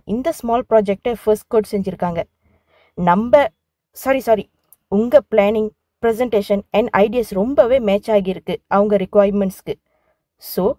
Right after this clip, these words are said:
நேத்து வர டெஸ்டிங்க்கு ஒரு ப்ராஜெக்ட், இன்னைக்கு மூணு பெரிய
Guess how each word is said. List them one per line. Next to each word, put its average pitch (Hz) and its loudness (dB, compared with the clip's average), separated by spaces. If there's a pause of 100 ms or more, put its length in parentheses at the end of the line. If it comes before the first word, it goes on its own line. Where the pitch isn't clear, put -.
(360)
நேத்து 208 -2
வர 226 2 (220)
டெஸ்டிங்க்கு 220 -6
ஒரு 196 2
ப்ராஜெக்ட், 196 2 (500)
இன்னைக்கு 277 -6 (220)
மூணு 269 0
பெரிய 220 2